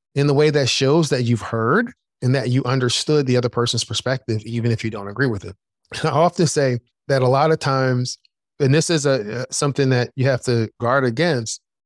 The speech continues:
many times people say that they wanna be heard,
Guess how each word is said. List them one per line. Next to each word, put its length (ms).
many 240
times 340
people 360
say 680
that 320
they 100
wanna 280
be 100
heard, 680